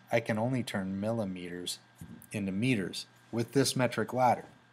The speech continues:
It says one millimeter is equal to point zero zero one meters, point zero zero one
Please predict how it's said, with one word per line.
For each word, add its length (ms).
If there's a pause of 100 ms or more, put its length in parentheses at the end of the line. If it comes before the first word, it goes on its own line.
(1400)
It 100
says 240
one 800 (260)
millimeter 1080
is 160
equal 200
to 60
point 520 (200)
zero 380
zero 340
one 320
meters, 460 (400)
point 320 (260)
zero 560 (160)
zero 560 (140)
one 400